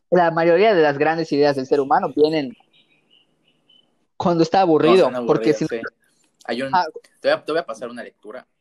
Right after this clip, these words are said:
Speaker 2: que nos pusieron a hacer en la universidad. Creo que es de, es de un clásico, no me acuerdo de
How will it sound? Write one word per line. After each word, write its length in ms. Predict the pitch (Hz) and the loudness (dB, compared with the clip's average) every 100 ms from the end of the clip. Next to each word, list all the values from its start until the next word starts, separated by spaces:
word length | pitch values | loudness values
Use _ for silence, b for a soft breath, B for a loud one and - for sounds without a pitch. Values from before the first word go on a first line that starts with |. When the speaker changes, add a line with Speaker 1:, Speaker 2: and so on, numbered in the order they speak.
| _ _ | _ _
Speaker 2:
que 80 | _ | _
nos 80 | - | -20
pusieron 280 | _ 113 107 | _ -20 -20
a 40 | |
hacer 180 | 101 104 | -20 -20
en 60 | |
la 60 | 104 | -20
universidad. 480 | 101 98 - 107 - _ _ _ _ _ _ _ _ _ _ _ _ _ _ _ _ _ _ _ _ | -20 -20 -18 -18 -18 _ _ _ _ _ _ _ _ _ _ _ _ _ _ _ _ _ _ _ _
Creo 220 | 120 120 | -12 -12
que 320 | - 104 - _ | -12 -14 -16 _
es 200 | 127 143 | -8 -6
de, 180 | 143 120 | -6 -6
es 100 | 127 | -10
de 60 | 143 | -14
un 60 | |
clásico, 520 | 139 113 110 - _ _ _ _ | -10 -10 -10 -14 _ _ _ _
no 120 | 113 | -20
me 60 | 117 | -18
acuerdo 300 | 117 113 110 - _ | -16 -16 -16 -20 _
de 200 | - 107 | -18 -18